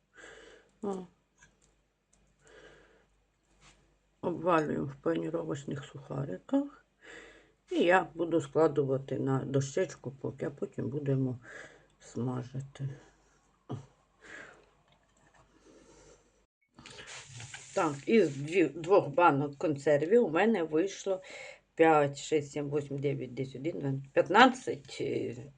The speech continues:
п'ятнадцять котлеточок. І зараз ми їх будемо обсмажувати на сковорідочці під кришечкою, як звичайні котлетки.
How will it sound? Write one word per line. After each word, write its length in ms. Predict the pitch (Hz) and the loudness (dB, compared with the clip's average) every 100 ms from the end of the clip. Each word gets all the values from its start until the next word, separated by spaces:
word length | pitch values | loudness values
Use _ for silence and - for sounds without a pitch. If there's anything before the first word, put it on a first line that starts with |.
| _ - | _ -14
п'ятнадцять 540 | - 165 196 - 120 | -4 2 2 0 -10
котлеточок. 760 | - 113 123 123 - 135 170 370 | -10 -10 -8 -8 -10 -10 -2 4
І 140 | 381 | 8
зараз 360 | 220 254 220 180 | 12 12 10 4
ми 180 | 208 220 | 4 4
їх 160 | 170 | 4
будемо 420 | 151 220 202 196 | 4 4 4 4
обсмажувати 1000 | 196 - 220 190 190 185 214 240 - 359 | 2 0 6 8 8 6 0 0 0 0
на 180 | 339 185 - | 0 -2 -2
сковорідочці 840 | 180 175 175 208 277 277 269 240 | 0 4 6 6 2 0 -4 -6
під 220 | - 143 | -4 -6
кришечкою, 640 | - 226 247 233 - 208 233 | -4 -2 -4 -6 -8 -6 -2
як 180 | 285 - | 0 0
звичайні 560 | 139 139 175 185 139 | -2 -4 -6 -6 -8
котлетки. 760 | 139 117 - 107 - - 110 | -10 -10 -8 -10 -10 -14 -14